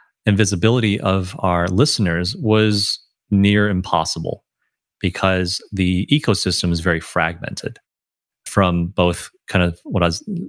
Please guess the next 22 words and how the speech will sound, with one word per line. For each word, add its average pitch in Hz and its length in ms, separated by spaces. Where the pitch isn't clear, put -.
discussed, - 720
you 95 100
know, 87 100
the 90 120
discovery 98 500
side 87 480
to 85 160
the 85 140
analytics 87 420
side, 90 280
everything, 113 440
everyone's 135 400
trying 135 140
to 110 80
build 101 400
a, 92 60
you - 320
know, 87 240
Band-Aid, 95 440
a 90 60
solution 85 540
together 80 520